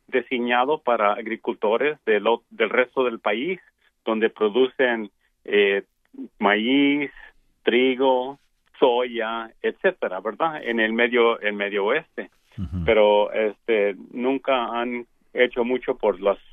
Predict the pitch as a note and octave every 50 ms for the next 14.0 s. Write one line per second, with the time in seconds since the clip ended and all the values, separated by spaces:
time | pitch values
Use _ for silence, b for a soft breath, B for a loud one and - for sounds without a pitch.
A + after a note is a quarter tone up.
0 | - - - G2+ A#2 A2+ A2 G#2 G#2 G2 - - - G#2+ G#2 G2+ - - - -
1 | - A#2+ G#2+ G2 F#2+ G2 F2+ E2+ - - - b b b b - C3+ B2+ - C3
2 | B2 A2+ C3 B2+ - - A2 - - A#2+ G#2 - A2 G2+ G2+ G2+ F#2+ G2 G#2 -
3 | - F#2+ F#2 F#2 F2+ - - G2+ A2 A#2 A2+ G#2 F2 - - - - _ - -
4 | - - F2 - G2 F2+ E2 D#2+ D2 - - b b b b b b b b b
5 | b b b b b - F2 D#2+ G2+ A2+ G#2+ - A2+ G2 F2 D#2+ - - C3 A#2+
6 | A#2 A2+ - B2+ A#2+ A#2+ A#2 G#2 F#2+ - C3+ C#3 C#3+ C3 - D3+ C#3+ C#3+ C#3+ C#3+
7 | C#3+ D3 C#3+ C#3+ D3+ C#3 B2 A#2+ A2 A2 G#2+ G#2 G#2 G#2 G#2+ A2 A2 G2+ G2+ G#2
8 | G#2 B2 B2 C3 B2 B2+ A#2+ A#2 A#2+ B2+ C3+ B2+ - - C#3+ C3+ B2+ B2 A#2 G2+
9 | F#2+ B2 C3+ D3+ D#3+ D#3+ E3 D#3+ E3 E3 E3 D3 C3 A#2 A#2 C3+ - - C#3+ C3
10 | G#2+ F2+ - - A2+ B2 C3+ C3 B2 G#2+ G2+ G#2 B2 C3 C#3 C3 B2 B2 G#2 A#2+
11 | B2+ B2+ - - A#2+ A2+ A#2+ B2 C3 B2+ - B2+ A#2 G#2+ - - C#3 C3+ - -
12 | C3 - A#2+ A2 - - A#2 G#2+ A2+ A2 G#2+ G#2 F#2+ B B B B B B B
13 | - C#3 E3+ F#3 E3+ E3+ D#3+ - - E3+ B2+ - - - D3 D3 D#3 D#3 D3+